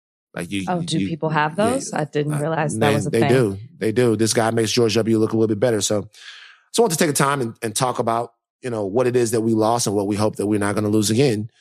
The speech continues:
Speaker 1: And that I love everybody down there. And, uh, if you need me, I will be there. Like,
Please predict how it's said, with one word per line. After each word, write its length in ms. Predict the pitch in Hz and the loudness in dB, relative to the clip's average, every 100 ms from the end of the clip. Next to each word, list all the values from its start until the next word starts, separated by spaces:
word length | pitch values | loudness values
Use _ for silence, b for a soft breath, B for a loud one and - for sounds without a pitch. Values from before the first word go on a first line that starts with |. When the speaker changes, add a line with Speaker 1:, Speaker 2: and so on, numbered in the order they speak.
| b b b _ _ | b b b _ _
Speaker 1:
And 400 | 107 104 101 87 - | -4 -4 -4 -8 -6
that 100 | 107 | -2
I 40 | 107 | 0
love 240 | 104 104 | 0 0
everybody 380 | 104 101 98 101 | -4 -4 -2 0
down 220 | 113 131 | 0 0
there. 260 | 151 - 214 - | -2 -4 -8 -6
And, 480 | 107 147 151 143 147 _ _ _ _ - | -2 0 0 -2 -6 _ _ _ _ -6
uh, 320 | 110 107 98 - _ _ - | -4 -4 -8 -14 _ _ -8
if 180 | 104 107 | -6 -4
you 120 | 107 | -2
need 220 | 175 208 | -2 -2
me, 240 | 110 110 - | -2 -4 -4
I 120 | 101 | 0
will 100 | 110 | 2
be 160 | 170 | 2
there. 180 | 127 90 | 0 -2
Like, 260 | 87 92 | -4 -8